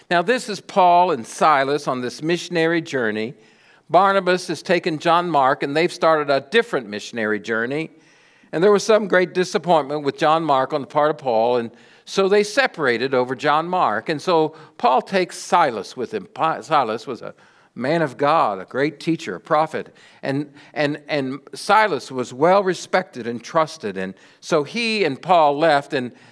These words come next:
they made their way toward Asia Minor. And they're going through what we now would call Syria. And as they're on their way, they, it says, we, they, um, they were following the Lord's leadership.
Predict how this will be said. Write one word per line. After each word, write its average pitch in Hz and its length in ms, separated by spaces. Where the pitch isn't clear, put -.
they 165 160
made 202 300
their 220 120
way 160 400
toward 156 600
Asia 151 580
Minor. 147 480
And 156 180
they're 156 160
going 185 400
through 170 280
what 151 260
we 151 160
now 147 240
would 135 180
call 135 320
Syria. 139 720
And 160 360
as 156 280
they're 156 300
on 208 240
their 208 140
way, 156 420
they, 143 400
it 143 180
says, 151 540
we, 147 240
they, 143 400
um, 107 400
they 147 140
were 156 120
following 185 520
the 156 100
Lord's 147 340
leadership. 143 760